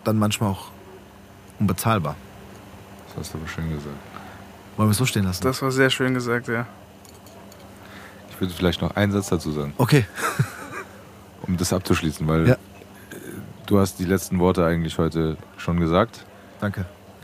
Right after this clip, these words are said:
Speaker 2: Aber es gibt da so eine Art Sprichwort, ich krieg's, glaub ich, nicht so ganz zusammen, aber ich glaube, es ist eher wichtig zu sagen, wie du's auch schon vorhin gesagt hast, Anu,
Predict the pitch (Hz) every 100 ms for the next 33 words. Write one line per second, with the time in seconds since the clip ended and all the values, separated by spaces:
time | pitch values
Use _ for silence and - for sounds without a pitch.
0 | - 87 87 87 80 85 - - 87 85
1 | 82 80 - 92 87 80 - 87 - 80
2 | 78 76 87 85 - 85 80 - 80 85
3 | 76 76 - 80 82 82 82 - - 98
4 | 92 90 - 85 120 - 104 - - -
5 | - - - - - 82 87 87 80 78
6 | 92 - 95 - - 82 - 80 76 76
7 | 76 80 73 76 82